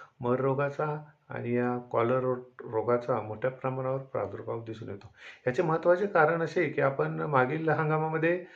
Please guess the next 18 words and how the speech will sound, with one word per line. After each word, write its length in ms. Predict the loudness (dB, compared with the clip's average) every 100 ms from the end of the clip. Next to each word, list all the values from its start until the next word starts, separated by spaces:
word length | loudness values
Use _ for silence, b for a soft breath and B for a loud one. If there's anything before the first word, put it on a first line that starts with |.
| B B
सोयाबीनची 680 | 0 2 2 0 -4 -2 0
लागवड 320 | 2 2 0
केली 160 | 0
होती 140 | 0 0
आणि 140 | 2
या 80 | 0
सोयाबीन 480 | 2 6 6 4 -2
पिकावर 400 | -4 0 2 4
मोठ्या 380 | 2 -2 0 -2
प्रमाणावर 540 | 0 -2 0 0 -2
चारकोल 460 | -2 2 2 2 0
रॉट 300 | 2 0 0
आणि 140 | -2
कॉलर 340 | 0 2 2 4
रॉट 240 | 2 2
या 80 | 2
रोगाचा 360 | 0 -2 -2 -2
प्रादुर्भाव 640 | 2 0 2 4 2 2